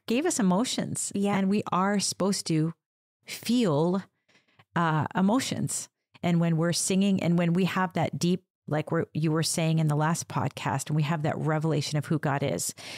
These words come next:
Speaker 1: we learn in the word, then we're gonna respond, in
Speaker 2: Mm.
Speaker 1: worship.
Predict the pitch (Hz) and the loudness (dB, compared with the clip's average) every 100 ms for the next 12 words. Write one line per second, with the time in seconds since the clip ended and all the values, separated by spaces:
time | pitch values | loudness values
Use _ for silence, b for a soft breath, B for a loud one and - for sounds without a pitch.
0 | B B 160 156 151 165 170 165 156 160 | B B 0 2 2 2 2 2 2 2
1 | 147 151 139 - - 165 175 180 175 151 | 2 2 2 0 -2 0 2 2 0 0
2 | 135 - - 151 170 147 - - - 160 | -2 -2 0 2 2 0 -4 -12 -2 2
3 | 151 151 139 - - - | 2 2 -2 -4 -6 -8